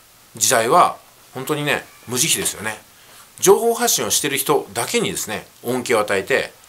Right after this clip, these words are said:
それができない躊躇しているような古い考えの人には何の権利も与えてくれないんですよ。まあ、そういうふうな中でね、いろいろありましたけども、私は幸いにして小野里さんと同じようにね、情報発信をすることにものすごく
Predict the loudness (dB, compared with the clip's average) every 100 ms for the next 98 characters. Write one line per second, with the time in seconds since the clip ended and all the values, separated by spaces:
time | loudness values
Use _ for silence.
0 | -12 0 4 4 2 0 -2 0 0 0
1 | -2 -4 -4 -2 -2 -2 -2 -4 2 2
2 | 2 -6 -4 -6 -6 -10 -6 -6 -6 -12
3 | -20 -4 -2 -2 -2 0 -2 -4 -6 -8
4 | -8 -10 -10 -10 -12 -16 -20 -20 -20 -20
5 | -20 -20 -20 -20 -20 -12 0 4 4 4
6 | 2 2 0 -4 -4 -2 0 0 0 -4
7 | -4 -4 -4 -4 0 4 4 2 -14 -20
8 | -20 -20 -14 -8 -6 0 4 4 4 0
9 | 0 2 2 0 -2 2 2 0 -4 -4
10 | -4 -4 -8 -12 -10 2 4 4 0 -2
11 | -2 -2 -4 -4 -6 -6 -4 -4 -6 -4
12 | -2 0 -2 -2 -4